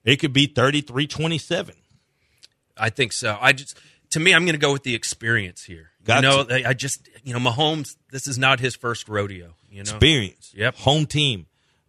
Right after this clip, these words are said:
Speaker 1: Better coach. More experience on, on every level. I mean, although Taylor's done his thing, it, it's still Andy Reid on the other side.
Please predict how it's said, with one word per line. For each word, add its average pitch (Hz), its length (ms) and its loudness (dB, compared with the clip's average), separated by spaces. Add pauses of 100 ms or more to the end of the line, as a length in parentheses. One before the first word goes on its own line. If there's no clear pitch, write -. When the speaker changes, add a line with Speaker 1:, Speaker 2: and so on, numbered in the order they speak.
(800)
Speaker 1:
Better 127 340 2
coach. - 480 -2 (360)
More 117 160 0
experience 151 460 -6
on, 123 140 -10 (440)
on 113 140 -4
every 156 180 0
level. 151 320 -4 (100)
I 107 80 -8
mean, 120 160 -2
although 139 300 -4
Taylor's 170 360 -6
done 180 120 -4
his 170 120 -10
thing, 190 360 -6
it, 156 220 -20 (680)
it's - 180 -2
still 196 240 -2
Andy 202 200 -4
Reid 208 260 -2
on 113 160 -2
the 95 120 -2
other 90 180 -4
side. 73 400 -6